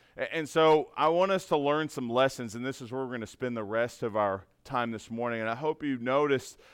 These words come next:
these throughout this chapter, and I'll make note of them as we go through. Number one, trusting God's word. Well, oh, why do you say that, Matt?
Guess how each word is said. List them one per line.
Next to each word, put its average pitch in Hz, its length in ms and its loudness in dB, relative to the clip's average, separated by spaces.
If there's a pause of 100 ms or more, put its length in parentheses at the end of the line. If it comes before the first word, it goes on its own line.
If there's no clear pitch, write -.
(140)
these 131 300 0
throughout 127 540 2
this 123 340 -4
chapter, 123 380 -2
and 117 80 -2
I'll 120 80 0
make 123 200 -4
note 123 300 2
of 107 100 -8
them 107 160 -6
as 104 140 -10
we 104 100 -10
go 110 220 -4
through. 131 340 -4 (340)
Number 180 340 4
one, 143 300 4
trusting 165 420 -4
God's 123 280 2
word. 95 260 -6 (1080)
Well, 135 240 4
oh, 156 160 2
why 160 260 6
do 180 80 4
you 135 240 2
say 131 380 0
that, 120 280 4
Matt? 120 320 0